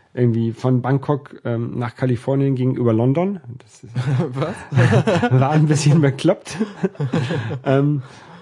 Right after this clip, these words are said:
Speaker 1: und dann habe ich gedacht, äh, ruf mal hier bei, bei dieser, ähm, Star Travel an.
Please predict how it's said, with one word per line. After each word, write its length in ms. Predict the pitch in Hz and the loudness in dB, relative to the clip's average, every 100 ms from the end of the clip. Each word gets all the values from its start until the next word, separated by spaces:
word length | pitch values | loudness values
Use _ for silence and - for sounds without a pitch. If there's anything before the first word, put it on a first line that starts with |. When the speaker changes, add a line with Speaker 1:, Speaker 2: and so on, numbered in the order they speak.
| _ | _
Speaker 1:
und 200 | 156 156 | -2 0
dann 180 | 160 156 | 2 0
habe 140 | 147 143 | 0 -4
ich 120 | - | -4
gedacht, 260 | 151 143 151 | -2 -2 0
äh, 80 | |
ruf 680 | 131 131 131 127 135 143 165 | 0 0 -2 -6 -10 -8 -2
mal 100 | 156 | 0
hier 160 | 143 135 | 2 2
bei, 340 | 127 123 123 | 2 4 2
bei 120 | 117 120 | 2 -2
dieser, 440 | 117 117 110 110 | 0 -2 -2 -4
ähm, 160 | 104 104 | -4 -6
Star 320 | - 123 151 | -4 -2 -2
Travel 320 | - 123 110 104 | 0 0 2 0
an. 200 | 156 | -2